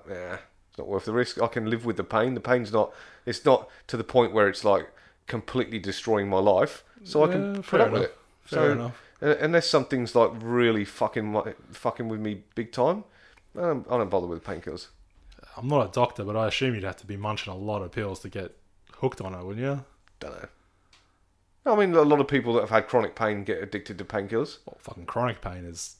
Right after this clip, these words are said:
Speaker 2: kind of a different story.
Speaker 1: But I've had chronic, this is the thing, they class what I've had with my shoulder as chronic pain because it's been for two years and I've not taken shit for it. Like, every now and again I might take an anti-inflammatory, don't know why I bothered, 'cause it wouldn't have fucking sorted that out anyway, but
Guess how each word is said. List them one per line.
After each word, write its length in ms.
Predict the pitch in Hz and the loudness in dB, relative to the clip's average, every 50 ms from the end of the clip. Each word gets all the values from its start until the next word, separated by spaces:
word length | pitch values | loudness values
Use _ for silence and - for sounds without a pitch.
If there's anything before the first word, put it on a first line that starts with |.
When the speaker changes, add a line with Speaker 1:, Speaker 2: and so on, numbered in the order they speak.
| _ 453 415 - | _ -20 -16 -12
Speaker 2:
kind 160 | - - 92 | -8 -8 -8
of 60 | 85 87 | -8 -8
a 20 | |
different 240 | 87 98 - 92 92 | -10 -12 -12 -12 -12
story. 460 | - - 110 110 107 95 90 92 110 - _ | -12 -8 -6 -4 -4 -6 -6 -8 -12 -6 _
Speaker 1:
But 100 | - 143 | 2 6
I've 160 | 147 151 143 - | 6 6 6 6
had 220 | - 143 139 - | 2 0 0 0
chronic, 220 | - 127 107 101 | 0 -2 -2 -2
this 160 | 123 120 - 113 | -2 -6 -6 -8
is 80 | 101 | -10
the 60 | 95 | -6
thing, 240 | - 143 113 95 92 | -2 -2 -2 0 2
they 120 | 101 113 110 | 2 2 2
class 380 | - - - 123 120 110 - - | 2 0 -2 0 0 -2 -2 0
what 160 | 120 101 92 | 0 0 0
I've 80 | 104 | 0
had 160 | - 110 104 98 | -2 -2 -2 -2
with 80 | 95 | -2
my 100 | 95 92 | -2 -2
shoulder 320 | 87 - - 120 117 92 85 | 0 2 4 4 4 4 0
as 80 | 87 | -4
chronic 340 | - - 127 117 95 - - | -6 -2 -2 -2 -2 -2 -2
pain 200 | 131 127 117 98 | -2 -2 -2 -2
because 180 | 90 90 92 95 | -4 -6 -6 -8
it's 100 | 95 - | -6 -4
been 260 | - 127 110 98 - - - - - _ | -2 -2 -2 -4 -6 -12 -18 -20 -20 _
for 120 | _ - - | _ -10 -10
two 260 | - - - 135 123 | -10 -8 -6 -6 -6
years 420 | 107 110 127 123 - - - - - _ _ - | -4 -2 -2 -4 -4 -4 -8 -14 -16 _ _ -4
and 100 | 113 117 | 0 2
I've 160 | 120 117 123 | 2 2 2
not 140 | 120 - - | -2 -4 -2
taken 340 | - 117 104 92 101 92 | -4 -6 -6 -6 -6 -10
shit 380 | 90 - - - - 135 - - | -8 -8 -8 -6 -4 -6 -6 -6
for 180 | - 104 101 - | -6 -6 -6 -6
it. 60 | - - - - - - | -8 -12 -20 -14 -10 -8
Like, 100 | - - | -2 0
every 240 | 139 143 135 143 131 | 2 2 2 2 2
now 160 | 131 131 127 | 4 4 4
and 80 | 127 123 | 4 2
again 200 | 117 131 127 123 | 2 0 2 2
I 60 | 107 | 2
might 240 | 104 110 117 - - | 2 4 4 2 2
take 200 | - 123 113 - | 0 -4 -4 -2
an 80 | 120 117 | -2 -2
anti-inflammatory, 760 | 113 117 113 110 - - 117 117 123 120 - 143 139 147 143 - - _ | -2 -2 -2 -4 -2 -2 0 0 0 -2 -2 -4 -4 -4 -6 -12 -16 _
don't 120 | - 110 101 | -6 -2 0
know 60 | 98 | 2
why 120 | 92 95 | 4 4
I 40 | 92 | 4
bothered, 340 | 90 - 107 110 120 127 - - - | 4 4 4 4 4 2 0 -8 -12
'cause 100 | - 95 | -8 -6
it 80 | 98 | -4
wouldn't 180 | 98 110 104 95 | -4 -4 -4 -4
have 40 | - | -4
fucking 220 | - 110 - 104 | -6 -6 -6 -6
sorted 260 | 104 - 117 110 104 92 | -8 -6 -4 -4 -2 0
that 120 | 113 113 117 | 2 4 4
out 100 | 123 123 | 4 4
anyway, 280 | 135 147 120 95 85 82 - - - - _ | 2 0 0 -2 -2 -4 -6 -12 -20 -4 _
but 280 | - 107 - - - | 2 2 2 0 -4